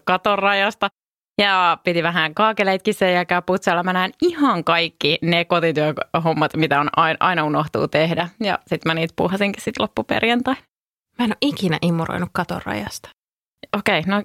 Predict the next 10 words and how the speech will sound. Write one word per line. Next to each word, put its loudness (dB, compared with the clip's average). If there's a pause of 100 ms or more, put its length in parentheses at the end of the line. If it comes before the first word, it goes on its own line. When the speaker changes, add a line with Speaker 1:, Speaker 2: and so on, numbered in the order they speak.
(160)
Speaker 1:
kurkkaapa -2
teidän 0
katon -2
rajaa. -2
Meillä 0
oli 0
ainakin -2
siis -8 (160)
aivan 0
täynnä -2